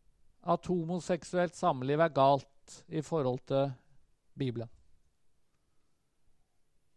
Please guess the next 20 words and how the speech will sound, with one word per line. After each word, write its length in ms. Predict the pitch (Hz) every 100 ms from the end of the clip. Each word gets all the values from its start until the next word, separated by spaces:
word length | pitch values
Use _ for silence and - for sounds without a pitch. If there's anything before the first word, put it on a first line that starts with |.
| _ -
hvis 160 | 147 -
du 80 | 190
sier 720 | - 220 196 151 127 156 214
i 80 | 240
en 120 | 220
gudstjeneste 920 | 196 - - 170 156 156 - - 160 127 - - - - - - - - - _ _ - - - _ - - _ _ _ _ _ - - - - -
at 200 | - 156 190
det 100 | -
finnes 460 | 156 147 147 -
en 140 | 170 180
mulighet 500 | 175 135 127 139 -
for 180 | 139 123
fortapelse, 760 | 156 - 123 - 127 - 127 123 - - - - - - _ _ _ - - _ _ _ _ _ _ -
da 80 | 151 190
skal 180 | 185 175
det 140 | 208
bare 220 | 190 196 - -
én 400 | 175 180 208 226
person 540 | - 240 - 214 233 240
til 300 | 226 247